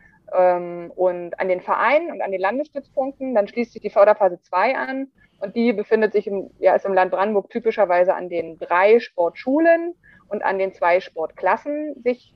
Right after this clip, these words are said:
äh, wiederzufinden und betrifft die Klassen sieben bis zehn. Bei uns im Triathlon ist es nur die Klasse neun und zehn. Wir schulen also ein bisschen später ein. Aber dennoch ist es so, dass die Lehrertrainer, und da sind wir allein hier bei uns an der Schule, ähm, fast, fast dreißig Stück,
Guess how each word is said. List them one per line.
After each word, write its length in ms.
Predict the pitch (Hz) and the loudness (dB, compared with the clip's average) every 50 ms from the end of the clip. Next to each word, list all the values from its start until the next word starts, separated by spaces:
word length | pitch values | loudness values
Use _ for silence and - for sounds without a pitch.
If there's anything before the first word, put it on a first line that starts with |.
| _ _ - | _ _ -4
äh, 300 | - 214 208 208 208 - - | 0 0 2 2 0 0 -2
wiederzufinden 760 | - 247 262 277 262 269 - 254 240 - 277 262 269 269 254 | 0 2 2 2 2 0 -4 -8 -2 0 0 0 0 -2 -6
und 120 | 208 202 - | -6 -8 -10
betrifft 320 | 196 - - 254 262 - | -4 0 2 2 2 0
die 60 | 254 | -4
Klassen 340 | 240 - 214 208 208 214 180 | -2 0 0 0 0 -2 -4
sieben 220 | 185 226 254 247 | -2 0 0 2
bis 200 | 214 185 - _ _ | 0 -2 -4 _ _
zehn. 280 | - 196 180 156 107 - _ _ _ _ _ _ _ _ _ _ _ _ _ _ _ _ _ | 0 2 2 2 0 -2 _ _ _ _ _ _ _ _ _ _ _ _ _ _ _ _ _
Bei 120 | - 170 | 4 6
uns 180 | 180 220 247 247 | 6 6 4 2
im 80 | 226 202 | -2 -4
Triathlon 380 | - - 277 294 269 254 226 | 2 4 6 6 6 4 2
ist 60 | 226 | -2
es 100 | 226 220 | -4 -4
nur 100 | 226 226 | -2 -4
die 80 | 202 208 | -4 -2
Klasse 260 | - - 180 185 - | 0 0 0 0 0
neun 300 | 170 180 196 233 285 320 | 0 2 4 4 4 4
und 120 | 277 285 285 | 2 -2 -2
zehn. 320 | - 277 254 262 269 254 | -2 0 0 0 0 0
Wir 160 | 208 190 180 180 | -2 -2 -2 -2
schulen 280 | - - 233 233 220 | -4 -6 -6 -6 -4
also 200 | - 190 185 185 | -4 -6 -6 -6
ein 60 | 185 | -8
bisschen 240 | 185 185 _ _ - | -12 -12 _ _ -20
später 360 | - - - 208 262 - 330 | -10 -4 -4 -2 0 0 0
ein. 420 | 294 277 - - 277 277 277 302 294 _ - - - _ _ _ _ _ - | 0 0 -2 -4 -4 -4 -6 -8 -10 _ -20 -20 -20 _ _ _ _ _ -2
Aber 200 | - 196 196 196 | 0 2 2 4
dennoch 320 | 185 214 254 277 285 285 | 4 4 6 6 4 2
ist 140 | - - - | 2 -2 -6
es 160 | 185 175 _ | -8 -14 _
so, 440 | - 196 208 233 262 302 339 403 392 _ _ _ _ _ - | -2 2 4 4 4 4 2 0 -2 _ _ _ _ _ 0
dass 180 | 202 196 190 - | 2 2 2 0
die 100 | - 185 | -6 -6
Lehrertrainer, 720 | 170 180 214 247 262 277 285 - - 262 269 269 262 247 | -2 0 0 2 2 0 -2 -2 -2 -2 -2 -2 -4 -4
und 80 | 226 196 | -6 -6
da 60 | 185 | -8
sind 140 | 190 196 196 | -8 -6 -4
wir 100 | 196 - | -4 -2
allein 460 | 185 180 180 180 185 180 185 196 214 | 0 0 0 0 0 -2 -4 -4 -4
hier 200 | 220 233 240 226 | -4 -4 -2 -2
bei 100 | 196 185 | -2 -2
uns 180 | 175 233 262 | -4 -6 -8
an 120 | - - 233 | -8 -10 -10
der 80 | 233 | -10
Schule, 440 | 233 - - 233 226 226 220 214 190 - | -12 -12 -8 -2 0 2 2 2 0 0
ähm, 600 | 190 190 185 185 185 185 185 180 175 175 170 - - - - - - - | 0 0 0 0 -2 -4 -6 -10 -12 -14 -14 -14 -12 -10 -8 -8 -10 -4
fast, 280 | - 196 190 - _ _ _ _ _ _ | 0 0 0 0 _ _ _ _ _ _
fast 220 | - 196 180 - - | -2 -2 -2 -2 0
dreißig 360 | 160 170 170 175 - 165 - | 2 4 4 2 0 -6 -8
Stück, 340 | - - 254 330 392 - | -2 2 2 2 2 0